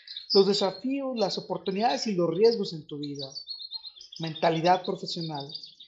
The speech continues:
es la forma en cómo reflexionas, piensas, decides y actúas en tu entorno empresarial, laboral y o profesional. Es la perspectiva que tienes sobre la forma en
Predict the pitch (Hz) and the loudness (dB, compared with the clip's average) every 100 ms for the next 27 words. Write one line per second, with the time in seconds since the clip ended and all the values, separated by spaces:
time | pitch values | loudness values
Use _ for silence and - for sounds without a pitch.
0 | - - - 208 214 - 202 196 190 175 | -20 -12 2 4 4 0 -2 0 -2 -2
1 | 175 165 160 165 151 - 214 247 247 - | -4 -2 -6 -6 -4 0 2 0 -4 -2
2 | 220 220 233 180 165 202 208 208 165 - | 0 0 0 -2 -4 -2 -2 -2 -6 -2
3 | 208 220 214 175 156 147 185 196 180 165 | -2 -2 -4 -6 -6 -2 -2 -2 -4 -6
4 | 151 143 170 190 190 - _ _ - _ | -4 -2 2 4 4 0 _ _ -20 _
5 | - 160 147 175 202 180 156 151 151 139 | 4 4 6 6 6 4 0 -4 -12 -10
6 | 139 147 151 143 - _ _ - - _ | -8 -4 -4 -6 -12 _ _ -20 -20 _
7 | - 269 302 277 - - 269 294 285 208 | 0 2 2 -2 -2 -2 -2 -4 -4 -8
8 | 277 330 - 214 180 175 170 196 202 190 | -6 -6 0 0 2 0 -2 -6 -6 -8